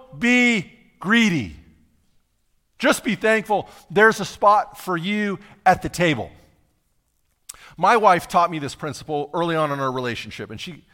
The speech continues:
she says it like this: "Play to lose, you win." Play to lose, you win.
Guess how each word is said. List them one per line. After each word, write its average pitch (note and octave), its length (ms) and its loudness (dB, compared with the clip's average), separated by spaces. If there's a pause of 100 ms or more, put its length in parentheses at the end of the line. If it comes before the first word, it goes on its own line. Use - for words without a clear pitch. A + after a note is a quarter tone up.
(180)
she - 140 -16
says E3 160 -2
it E3 40 -10
like C#3 200 -2
this: - 340 -12 (500)
"Play G#3+ 300 0
to C4 80 4
lose, D3+ 680 -4 (440)
you C3 180 -8
win." A2+ 300 -4 (1200)
Play G#3+ 280 4
to A#3+ 100 2
lose, D#3+ 500 -2
you E3+ 120 -6
win. A#2+ 300 -6